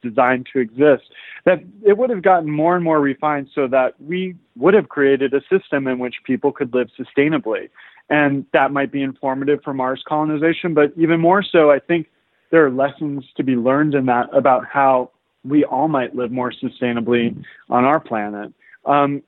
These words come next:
in terms of what went wrong, I think that there was a hope and a dream that something so expensive and so experimental could last for a hundred years. How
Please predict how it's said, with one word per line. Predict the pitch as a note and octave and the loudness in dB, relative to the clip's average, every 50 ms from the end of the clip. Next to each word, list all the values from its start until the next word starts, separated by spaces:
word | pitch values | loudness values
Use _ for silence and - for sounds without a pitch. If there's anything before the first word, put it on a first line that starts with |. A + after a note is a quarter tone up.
| - | -6
in | D#3 D#3 D#3 | -4 -4 -4
terms | D3+ F3 F#3 F3 E3 E3 | -2 -2 -2 -2 0 0
of | F3 D3 | 0 2
what | C#3 D#3+ D#3+ - - | 2 2 0 0 -2
went | D3+ D3 - | -6 -6 -4
wrong, | D3+ C#3+ D3 C#3+ D3+ D#3 F3 G3+ G#3+ G#3+ G3+ _ _ _ _ _ _ - | -2 0 2 2 4 2 2 0 -4 -10 -14 _ _ _ _ _ _ -4
I | D#3 D#3+ | -4 -4
think | D#3 D#3 - E3+ E3+ E3 - | -2 -2 -2 -2 -2 -2 0
that | - E3+ D#3 D3 C#3 C3 - _ _ | 0 2 4 4 2 2 -2 _ _
there | C#3+ A#2+ D3+ D#3+ E3 | -10 -6 -4 -2 -2
was | D#3+ E3 D3 | -2 -4 -6
a | D3 D#3 | -6 -8
hope | B2+ C3 F#3 F#3+ F3+ F#3 | -6 -4 -4 -4 -4 -4
and | E3 D3 C#3 | -6 -8 -8
a | C3 | -8
dream | B2 A2+ B2+ D3 E3 F3+ E3+ C#3 A#2+ A#2 A#2 B2 C3+ _ _ - | -10 -8 -6 -4 -4 -2 -4 -4 -4 -6 -8 -12 -14 _ _ 0
that | C#3+ D3+ D3 - | 0 0 0 -2
something | - D#3+ C#3+ - D3+ C#3+ C3 - - | -4 -4 -4 -4 -6 -6 -6 -8 -4
so | - D#3+ D#3 F3 F#3 | 0 2 4 4 4
expensive | D#3 E3 D#3 - - - - - D#3+ D3+ - - A#2+ A2 A2 | 2 0 -4 -6 -6 -2 0 0 0 0 -4 -6 -6 -4 -6
and | A2+ A2+ - | -10 -10 -6
so | - D3+ D3 | -2 0 0
experimental | D3 C3 - - - - C#3 C3+ C3+ C3+ C#3 D#3 D3+ - B2+ A#2 A2+ - _ _ _ - | 0 -2 -4 -8 -2 -2 0 0 0 -2 -2 -4 -2 -2 -4 -4 -4 -6 _ _ _ -4
could | - F3+ D3+ C3+ | 0 0 2 4
last | D3 C#3 C3+ - - | 4 2 2 0 -2
for | - D3 C3+ | -2 0 0
a | C3 | 0
hundred | A#2+ C#3+ C3+ B2+ C3+ C3 B2+ | -2 -4 -6 -4 -4 -4 -2
years. | C3+ E3+ G3+ D3+ - - - _ _ _ _ _ _ - _ _ _ _ | 0 0 0 0 -2 -8 -14 _ _ _ _ _ _ -20 _ _ _ _
How | - - D#3+ D#3+ E3 | -2 0 2 2 0